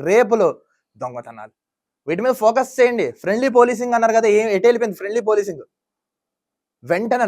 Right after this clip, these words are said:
law and order-ని తెలంగాణ రాష్ట్రంలో ఇంప్లిమెంట్ చేసి ఇలాంటి దొ-, అసలు చెడ్డి గ్యాంగ్ దిగిందంట మీకు సిటీ చివర్లో. ఇటు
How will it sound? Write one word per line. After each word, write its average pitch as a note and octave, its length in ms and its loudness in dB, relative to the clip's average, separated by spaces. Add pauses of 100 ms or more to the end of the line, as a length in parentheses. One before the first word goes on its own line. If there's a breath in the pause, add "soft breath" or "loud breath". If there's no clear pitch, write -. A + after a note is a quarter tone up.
law G3 160 2
and A3+ 140 -2
order-ని G#3+ 340 -4 (200)
తెలంగాణ G#3 260 -2 (100)
రాష్ట్రంలో F#3+ 340 -6
ఇంప్లిమెంట్ F#3+ 360 -6
చేసి F#3+ 200 -2 (360 soft breath)
ఇలాంటి F#3 280 -2
దొ-, - 180 -2
అసలు A3 220 -6
చెడ్డి A3 180 2
గ్యాంగ్ C#4+ 180 0
దిగిందంట C4+ 320 0 (200)
మీకు F#3 180 0 (540)
సిటీ A3 260 -4
చివర్లో. G3 320 -2 (1080)
ఇటు D#3 140 -8